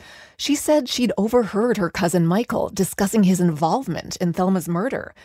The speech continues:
She said Michael did it, along with his buddies,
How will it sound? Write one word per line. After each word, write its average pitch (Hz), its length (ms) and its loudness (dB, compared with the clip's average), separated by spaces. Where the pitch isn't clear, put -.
She - 340 0
said 208 340 4
Michael 185 380 2
did 175 280 2
it, - 280 -10
along 196 300 6
with 190 100 2
his 160 160 -2
buddies, 185 500 0